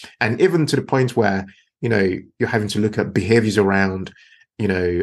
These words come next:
uh, the ostrich, um, you know, putting your head in the sand, you know, you know, hi-, hiding away from your debts and kind of running away from the reality of your life. You know, all those aspects are important. Um, but one other thing I noticed when it comes to that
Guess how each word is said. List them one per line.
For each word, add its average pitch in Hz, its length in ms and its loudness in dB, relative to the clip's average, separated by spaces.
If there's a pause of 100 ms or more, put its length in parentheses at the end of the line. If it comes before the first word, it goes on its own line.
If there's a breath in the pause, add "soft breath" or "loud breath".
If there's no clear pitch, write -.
(120)
uh, 92 360 -4
the - 240 -12
ostrich, - 800 0 (300)
um, 85 800 -8 (240)
you 135 60 2
know, 107 180 2
putting - 220 0
your 127 80 6
head 113 220 0
in 107 100 -2
the 104 60 -2
sand, 107 460 -2
you 113 80 -8
know, 98 240 -4
you 110 120 -6
know, 92 240 -4 (100)
hi-, - 240 -6
hiding 123 360 0
away 110 140 6
from 107 180 -4
your 104 100 4
debts 101 480 -4
and 87 240 -12 (260 loud breath)
kind 113 120 -2
of 107 80 4
running 113 200 2
away 101 220 4
from 101 100 -8
the 95 100 -4
reality 101 460 -2
of 92 80 -6
your 98 140 -2
life. 95 340 -8 (300 loud breath)
You 123 60 -2
know, 120 180 -4
all 156 240 6
those 135 200 4
aspects 117 540 -2
are 101 100 0
important. 92 720 -6 (380 loud breath)
Um, 98 460 0
but - 260 -4
one 151 220 4
other 160 160 0
thing 147 140 0
I 120 80 2
noticed 127 280 0
when 104 120 -2
it 101 60 -6
comes 117 340 0
to 101 240 2
that 98 180 -4